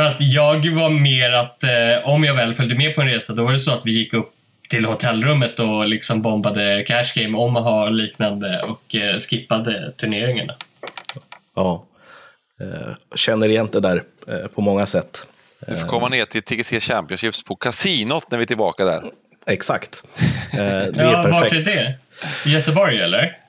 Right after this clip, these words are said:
Speaker 3: Nej, men vi körde ju faktiskt, eh, eller Champion, det har vi inte gjort, men vi körde ju lite, lite turneringar, eh, eh, vi körde en i Göteborg, en i Stockholm och en i Malmö hann vi göra innan coronan på kasinot.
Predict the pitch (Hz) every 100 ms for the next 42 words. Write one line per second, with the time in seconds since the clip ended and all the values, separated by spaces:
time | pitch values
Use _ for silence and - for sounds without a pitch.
0 | _ 110 110 113 123 131 - 165 113 131
1 | 143 117 - 101 - 104 98 104 107 135
2 | 104 98 98 101 104 101 98 101 92 104
3 | 107 127 107 107 107 101 98 104 101 98
4 | 95 _ - - 92 90 101 95 85 87
5 | 87 85 85 85 85 82 _ - _ -
6 | - - 50 50 - - 101 107 120 139
7 | 139 113 101 101 98 98 95 98 - 87
8 | 85 85 - - 85 80 73 82 98 123
9 | 82 107 135 139 135 98 95 85 82 90
10 | 82 78 78 80 - 90 90